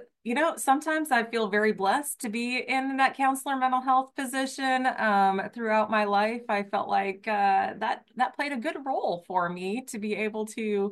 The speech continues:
manage, okay, this is a business meeting, this isn't a personal meeting, you know, how to say, "Hey, can we talk about that at another time?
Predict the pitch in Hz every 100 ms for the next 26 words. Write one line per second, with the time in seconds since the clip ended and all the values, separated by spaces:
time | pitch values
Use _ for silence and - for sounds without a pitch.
0 | - - _ - 214 349 330 185 175 185
1 | - - 220 240 269 202 233 233 262 240
2 | 202 _ - 247 277 269 262 - 262 254
3 | 262 247 208 208 202 202 190 190 220 220
4 | 220 220 220 208 202 196 196 190 196 196
5 | - - - 202 175 170 - 208 214 220
6 | 214 220 208 196 185 190 _ _ _ _
7 | _ _ - 233 202 196 330 226 - 285
8 | 508 - - 269 247 240 214 175 135 175
9 | 214 208 214 202 214 214